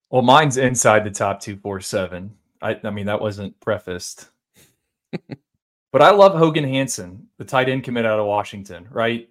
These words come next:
I think we talk about this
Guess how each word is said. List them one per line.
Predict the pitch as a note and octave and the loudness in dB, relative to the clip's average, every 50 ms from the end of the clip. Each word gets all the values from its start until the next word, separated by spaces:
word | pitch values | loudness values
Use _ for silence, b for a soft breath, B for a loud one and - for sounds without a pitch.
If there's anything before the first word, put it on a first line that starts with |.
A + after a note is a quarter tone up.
| _ _ _ | _ _ _
I | A#2+ A#2+ A#2 | -6 -6 -6
think | - E3 D3+ - | -6 -8 -8 -6
we | D3+ D3 | -8 -8
talk | C#3+ - D3+ C3+ C3 C3 - | -6 -2 0 0 0 0 -2
about | C3 A#2+ A#2 A2+ A2+ A2 G#2 - _ _ _ _ _ _ _ _ _ _ - | -4 -2 0 0 0 0 -2 -4 _ _ _ _ _ _ _ _ _ _ -10
this | C3 B2 - - - - _ | -10 -8 -8 -10 -12 -16 _